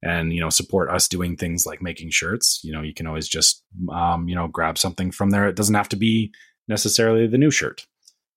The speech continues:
Um, also, you know, s-, in the same vein of,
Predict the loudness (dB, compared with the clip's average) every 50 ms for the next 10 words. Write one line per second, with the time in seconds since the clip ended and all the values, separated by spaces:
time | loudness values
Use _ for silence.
0 | _ _ _ _ -4 0 2 2 4 4 2 2 2 2 2 4 4 4 4 4
1 | 4 4 2 2 2 2 0 0 0 0 2 2 2 2 2 2 2 2 2 4
2 | 4 2 2 0 -4